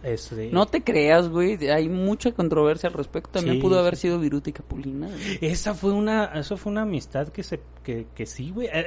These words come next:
Speaker 1: es más, actuaban peleados, güey.
Speaker 2: Sí.
Speaker 1: Y
Speaker 2: Sí.
Speaker 1: actuaban bien, o sea,
Speaker 2: Sí, pues sí,
Speaker 1: nunca
Speaker 2: eran
Speaker 1: dejaron de a-,
Speaker 2: profesionales.
Speaker 1: sí, exacto, nunca dejaron de,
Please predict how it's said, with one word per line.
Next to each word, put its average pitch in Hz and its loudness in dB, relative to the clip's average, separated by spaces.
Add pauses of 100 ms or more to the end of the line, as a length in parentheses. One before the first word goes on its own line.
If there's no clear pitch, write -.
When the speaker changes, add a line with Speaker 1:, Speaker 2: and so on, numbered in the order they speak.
Speaker 1:
es - 6
más, 262 4
actuaban 175 6
peleados, 214 2
güey. 165 0
Speaker 2:
Sí. 160 6 (180)
Speaker 1:
Y 143 0
Speaker 2:
Sí. 143 4
Speaker 1:
actuaban 147 4
bien, 247 0
o 247 -4
sea, 131 -4 (140)
Speaker 2:
Sí, 285 6
pues 147 -2
sí, 151 2
Speaker 1:
nunca 165 8
Speaker 2:
eran - 8
Speaker 1:
dejaron 202 6
de 214 4
a-, 165 6
Speaker 2:
profesionales. 147 4
Speaker 1:
sí, 143 2
exacto, 175 -2
nunca 165 -2
dejaron 196 -2
de, 151 -4